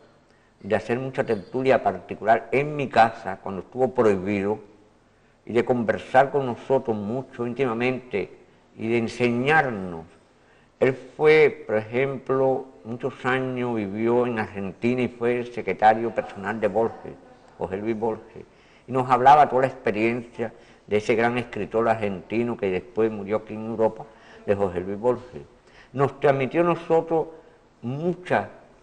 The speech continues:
bagaje cultural y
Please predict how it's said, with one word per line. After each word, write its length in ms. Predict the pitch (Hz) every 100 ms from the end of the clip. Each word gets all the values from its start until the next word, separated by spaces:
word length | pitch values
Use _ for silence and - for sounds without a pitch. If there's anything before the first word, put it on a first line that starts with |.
| - 95
bagaje 460 | 101 101 135 135
cultural 720 | - 101 85 - 110 120 73 - - _ _ _ - _ - _ -
y 260 | 117 127